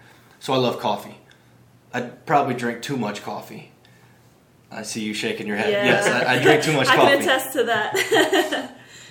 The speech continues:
Speaker 2: <laughs>
Speaker 1: So the normal or average American drinks two cups of coffee a day. So that's seven hundred cups of coffee. So if you buy a reusable mug and fill it up, you're gonna eliminate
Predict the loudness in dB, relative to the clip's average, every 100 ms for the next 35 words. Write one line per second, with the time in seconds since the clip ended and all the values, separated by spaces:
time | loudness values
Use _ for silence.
0 | -20 -20 _ _ -4 0 2 0 -2 -10
1 | -20 _ _ _ _ -20 -20 -20 -20 _
2 | _ _ _ -8 -4 -2 0 0 -2 -2
3 | -2 -4 -4 -8 -6 -6 -8 -8 -10 -10
4 | -12 -12 -12 -10 -10 -12 -14 -14 -16 -18
5 | -20 -20 _ -18 -18 -20 -20 -20 -20 _
6 | _ _ -20 _ _ -8 -6 -4 -6 -4
7 | -4 -4 -10 -8 -10 -12 -12 -12 -14 -18
8 | -20 -20 _ -20 -20 -20 _ -8 -6 -6
9 | -8 0 4 6 4 0 -4 -6 -6 -8
10 | -6 -4 -6 -4 -4 -2 -2 -4 -8 -14
11 | _ _ _ -14 -10 -4 -2 0 -2 -4
12 | -14 -20 _ _ -8 -4 -4 -4 -4 -4
13 | -6 -10